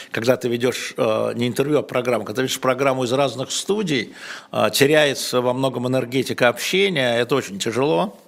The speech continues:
Пока это получается только у пары Курников, Баблоян, и то потому, что они, э, очень давно работают вместе в одной студии.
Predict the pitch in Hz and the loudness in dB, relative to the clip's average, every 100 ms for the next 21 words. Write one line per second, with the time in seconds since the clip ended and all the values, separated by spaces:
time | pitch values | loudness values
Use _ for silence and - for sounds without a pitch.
0 | - - _ _ - - - - 120 151 | -20 -20 _ _ -16 -14 -18 2 6 6
1 | 131 - 123 127 - 139 120 - 131 - | 4 2 -4 -2 0 2 2 0 -2 2
2 | 120 117 117 117 139 123 120 - 135 117 | 0 2 -2 0 2 2 2 0 0 0
3 | 107 113 113 113 127 160 180 - - - | -4 -2 -2 0 0 0 -2 -6 -8 -2
4 | 117 143 131 123 123 120 - 120 113 120 | 2 2 0 0 -2 -4 0 2 2 0
5 | 135 127 - - 113 110 107 127 131 131 | 0 -2 -4 -4 0 2 2 0 -2 0
6 | 120 127 123 120 113 113 117 - 117 107 | 0 0 0 0 -2 -2 -2 0 -2 -2
7 | 113 - 110 87 71 | -4 -2 -2 -2 -4